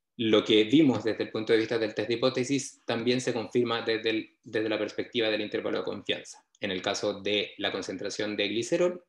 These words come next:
el límite inferior de la media de las diferencias es positivo, eso quiere decir que incluso en el peor de los casos voy a observar un, una mejora en el, en la variable en estudio, ve-, ve-,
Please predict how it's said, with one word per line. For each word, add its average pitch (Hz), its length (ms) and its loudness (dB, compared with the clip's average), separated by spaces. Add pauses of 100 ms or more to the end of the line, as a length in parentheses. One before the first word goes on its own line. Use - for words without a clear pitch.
el 120 160 0
límite 117 600 0
inferior 135 600 2
de 131 160 4
la 127 320 2 (260)
media 135 320 4
de 143 100 4
las 143 120 0
diferencias 156 600 0
es - 120 -4
positivo, 127 640 0
eso 120 180 -6
quiere 120 180 0
decir 117 300 -2
que - 380 0 (140)
incluso 156 440 4
en 95 80 -2
el 90 100 -2
peor 123 260 2
de 143 80 0
los 151 140 -2
casos - 540 0 (400)
voy 127 240 4
a 135 60 6
observar 127 500 0
un, 110 280 -6 (160)
una 107 180 -4
mejora 98 520 2
en 101 140 -4
el, 101 420 -4 (300)
en 101 560 -4
la 95 60 -2
variable 110 580 0
en 110 60 -2
estudio, 160 580 2
ve-, 127 260 -6
ve-, 139 200 0